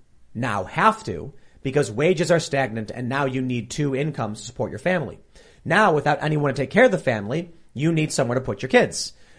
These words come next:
But you can't afford daycare, so public schools come around. Now your kids are handed off to the state. The next step is these kids are raised by the state employees, like, at literal agents of the state,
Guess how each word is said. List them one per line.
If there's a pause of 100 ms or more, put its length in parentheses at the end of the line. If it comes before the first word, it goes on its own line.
(120)
But
you
can't
afford
daycare,
so
public
schools
come
around.
Now
your
kids
are
handed
off
to
the
state. (440)
The
next
step
is
these
kids
are
raised
by (920)
the
state (540)
employees,
like,
at
literal
agents
of
the
state,